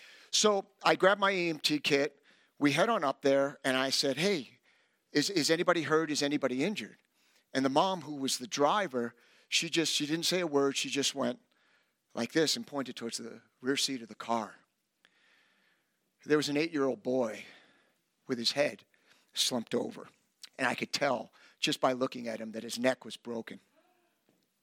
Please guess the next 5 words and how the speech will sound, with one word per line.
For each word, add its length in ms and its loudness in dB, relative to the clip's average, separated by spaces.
Went 180 6
in, 160 0
immediately 520 2
suppro-, 520 -2
put 480 0